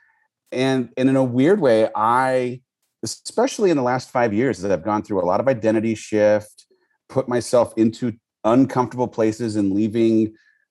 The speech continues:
things that I'd been in, whether it was corporate America or working inside of entrepreneurship and how hard that was. My, like,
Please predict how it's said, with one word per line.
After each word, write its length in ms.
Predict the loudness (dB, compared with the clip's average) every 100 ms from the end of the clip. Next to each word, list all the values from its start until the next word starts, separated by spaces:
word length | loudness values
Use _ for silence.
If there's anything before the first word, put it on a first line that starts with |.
| -16 -2
things 420 | 2 4 4 2
that 160 | 2 2
I'd 260 | 2 0
been 160 | -2 0
in, 340 | 0 -2 -4 -4
whether 280 | 0 2 2
it 40 |
was 240 | 0 -4 -8 -20 -20 _ -2
corporate 360 | 0 2 2
America 840 | 2 4 4 2 2 2 4 2 0
or 280 | -2 -4 -6
working 340 | -4 -4 -2
inside 280 | -4 0 0
of 60 | 2
entrepreneurship 600 | -2 -4 -2 0 -2 -4
and 80 | -4
how 100 | -6
hard 340 | 0 2 2
that 180 | 0 0
was. 360 | 2 2 0 -8 _ _ _ _ _
My, 600 | 0 4 4 4 2 -2 _
like, 220 | -8 -8